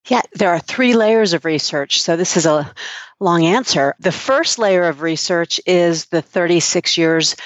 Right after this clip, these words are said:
of research done by my co-authors, Jim Kouzes and Barry Posner. They are known for the body of work called the Leadership Challenge, and they've worked in virtually every country in the world.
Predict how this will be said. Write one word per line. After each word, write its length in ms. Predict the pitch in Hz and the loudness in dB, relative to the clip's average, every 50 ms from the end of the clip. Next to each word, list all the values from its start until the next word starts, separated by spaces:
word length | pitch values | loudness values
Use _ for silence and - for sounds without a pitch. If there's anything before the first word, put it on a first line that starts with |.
| - - - _ | -16 -16 -14 _
of 140 | - 160 147 | -6 -2 0
research 460 | 165 170 165 156 - 180 156 - - | 2 2 2 2 0 0 0 0 0
done 200 | - 160 156 160 | 0 2 2 2
by 120 | 160 156 156 | 2 2 2
my 140 | 151 147 151 | 2 0 -2
co-authors, 720 | - - 190 190 175 160 151 143 - - 156 147 139 - | -2 -2 0 2 2 2 2 0 -2 -4 -6 -6 -6 -4
Jim 220 | - 170 151 156 | -4 -2 -2 -2
Kouzes 480 | - - - 175 160 151 156 - - - | -4 -2 -4 -2 0 2 0 0 2 2
and 120 | 156 135 | 2 2
Barry 180 | 147 143 139 135 | 4 2 2 0
Posner. 560 | - - 165 165 160 151 147 135 127 135 160 - _ _ _ - - - - - - - - _ _ _ _ _ _ _ - | 0 0 0 0 2 2 0 0 0 -2 -4 -14 _ _ _ -20 -20 -20 -20 -20 -20 -20 -20 _ _ _ _ _ _ _ -4
They 200 | - 175 196 202 | 0 2 2 4
are 120 | 202 202 202 | 4 2 2
known 240 | 202 190 190 190 | 2 2 0 0
for 100 | 180 - | 0 0
the 80 | 196 175 | 0 0
body 320 | 147 175 170 170 170 170 | 2 2 2 2 2 2
of 100 | 160 139 | 0 0
work 280 | 147 156 160 170 - - _ _ | 0 -2 -2 -2 -4 -6 _ _
called 300 | - - - 156 156 139 | -12 -4 -2 -2 0 0
the 80 | - 151 | 0 0
Leadership 460 | 143 160 156 156 139 - - 170 - | 2 2 2 2 0 -2 -4 -4 -2
Challenge, 680 | - - - 196 208 214 180 160 147 143 156 175 165 - - - | -4 0 2 2 2 2 2 0 0 0 0 0 0 -2 -4 -2
and 340 | - 165 165 165 165 165 160 | 0 2 2 4 2 2 2
they've 300 | 170 170 165 160 135 - | 2 2 2 2 0 -2
worked 340 | 160 160 160 160 156 _ - | -2 0 0 0 -2 _ 0
in 220 | 165 156 160 160 | 2 2 2 0
virtually 480 | - 247 269 - - - 247 208 185 170 | 0 -2 -2 -2 -2 0 2 2 4 2
every 180 | 156 147 160 | 2 0 -2
country 420 | 143 - - 165 160 151 - - 170 | -4 -4 -4 -4 -4 -4 -2 0 0
in 120 | 160 151 | 2 2
the 80 | 151 151 | 2 2
world. 440 | 139 147 151 151 151 165 190 208 | 2 2 2 2 2 2 0 -2